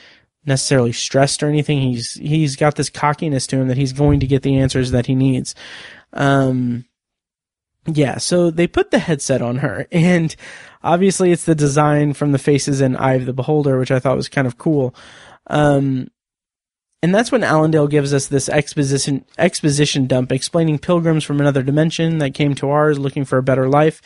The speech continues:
And something about it just rings kind of false to me. Like, he mentions that the pilgrims were looking for a better life, and I feel like someone who is in his position, like the, I don't know, uh, maybe,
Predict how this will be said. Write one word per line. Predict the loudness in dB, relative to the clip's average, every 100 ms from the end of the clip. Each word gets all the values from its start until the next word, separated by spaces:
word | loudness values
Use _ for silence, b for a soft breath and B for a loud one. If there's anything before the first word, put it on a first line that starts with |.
| B B B B B _
And | -2 0
something | 0 0 2 2
about | 2
it | 0
just | -2 -6 -8
rings | 0 2 4 2
kind | -2 -2
of | 2
false | 2 2 0
to | -4
me. | -4 -2
Like, | 2 2 0 -8 B B B B
he | 0
mentions | 2 2 2 0 0
that | -2
the |
pilgrims | 0 2 2 0 0
were | 0
looking | 0 0 -2
for | 0
a | 0
better | 2 0
life, | 2 2 2
and | 0
I |
feel | 0 0
like | 0 0
someone | -4 -2 -2 0 0
who | 0 2
is | 2 0 -4 -10 b b b b _
in | 0 2
his | 2 0 -2 -2
position, | -4 0 0 -2 -8 -2
like | 0 0
the, | -2 -4 -2 0 -2 -4 b b b b _ _ _ _ _ _ _ _ _
I | 0
don't | 0 0
know, | -4
uh, | -10
maybe, | -10 -8 -2 0 0 0 -4